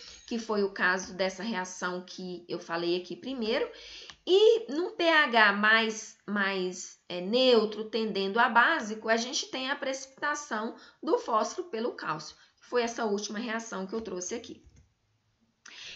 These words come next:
Então, outro fator que vai interferir aí na disponibilidade de nutrientes para as plantas é o teor de matéria orgânica, né? Então, um radical orgânico, por exemplo, junto com o micronutriente, vai,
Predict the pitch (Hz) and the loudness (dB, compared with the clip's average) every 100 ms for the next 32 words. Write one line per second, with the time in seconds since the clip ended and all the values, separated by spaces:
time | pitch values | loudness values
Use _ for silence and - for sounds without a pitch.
0 | - 339 339 330 330 453 - 330 311 240 | -8 2 4 6 6 6 2 -2 0 0
1 | 262 269 269 226 233 240 254 - 226 202 | 2 2 0 -2 -2 0 -2 0 -2 -2
2 | 294 254 220 196 196 - 202 202 196 170 | 2 2 2 -2 -4 -8 -4 -2 -2 0
3 | 185 180 185 190 180 175 - 170 160 175 | 0 0 -6 -6 -8 -8 -10 -8 -6 -6
4 | - 214 269 277 190 - - - - - | -8 -4 -4 -4 -10 -12 -20 -20 -14 -2
5 | 220 247 262 247 208 208 196 196 190 180 | 2 2 0 -2 -2 -2 -2 -4 -6 -6
6 | 190 190 262 330 285 226 262 262 208 208 | -6 -4 -2 -4 -4 -4 -4 -6 -4 -4
7 | 214 208 214 190 - - 233 262 180 170 | -6 -6 -6 -4 -4 -2 -2 -2 -4 0
8 | 226 269 233 - 208 202 196 180 202 240 | 2 2 -2 -8 -6 -4 -2 -2 -2 -4
9 | 190 196 - 233 233 - 208 202 202 208 | -4 -6 -4 -4 -6 -8 -6 -4 -4 -4
10 | 196 190 185 185 185 220 240 - - - | -6 -6 -8 -8 -4 -4 -6 -10 -16 -16
11 | - 170 214 233 254 | -16 2 6 6 4